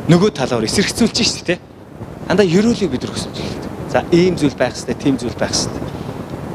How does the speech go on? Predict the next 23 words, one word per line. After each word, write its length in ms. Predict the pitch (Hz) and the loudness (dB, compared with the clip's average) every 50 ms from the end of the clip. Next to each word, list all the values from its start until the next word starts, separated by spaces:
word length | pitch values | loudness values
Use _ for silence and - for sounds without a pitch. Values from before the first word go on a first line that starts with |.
| - - - - - - - - - - | -8 -8 -8 -10 -12 -12 -12 -10 -10 -2
Хамгийн 300 | - 180 214 254 285 269 | 2 2 4 4 4 4
чухал 240 | - 233 - 247 262 | 2 2 2 2 2
зүйлээ 320 | - 247 240 196 240 233 | 4 2 4 4 4 2
авцсан 420 | - 143 - - - - 262 277 277 | 2 4 4 4 4 4 2 4 4
байгаа 300 | 233 214 202 196 196 - | 4 2 2 0 -2 -2
учраас 580 | - - - 180 196 185 - - - - - - - - - - - - - - - - - | -4 -8 -4 -4 -4 -4 -4 -6 -6 -8 -10 -12 -14 -14 -14 -14 -12 -12 -12 -10 -10 0 0
бид 140 | 151 - | 2 4
нар 100 | 170 165 - - - | 4 2 0 0 2
энэ 200 | 196 185 180 - - - - | 4 4 4 2 -4 -6 -4
авцсандаа 520 | - - - - - 233 247 240 247 233 | -4 -4 -2 2 4 4 6 6 4 2
бид 160 | 190 190 - | 2 0 0
нар 100 | 185 160 - | 0 0 2
баярлаад 460 | - 131 147 156 151 - 175 165 165 | 0 2 2 0 -2 -4 -4 -4 -2
эзэн 200 | 151 131 - 165 | -4 -6 -6 -8
дотор 160 | - - 175 147 | -4 -2 0 2
амар 200 | 127 135 175 180 | 2 2 0 -2
тайван 300 | - - 131 123 127 117 | -2 -2 -2 0 0 0
амьдардаг. 400 | 98 95 95 - - - - - - - - - - | -4 -4 -6 -8 -10 -10 -12 -10 -4 -4 -4 4 6
Бид 100 | 208 190 | 6 6
нар 100 | 254 - | 6 4
түүнд 200 | - 220 190 - | 4 2 2 4
талархаж 380 | 147 160 - 185 - 233 - - | 0 0 0 0 -2 -2 -4 -4
амьдардаг. 380 | 117 92 - - - - - | -8 -8 -10 -14 -16 -16 -16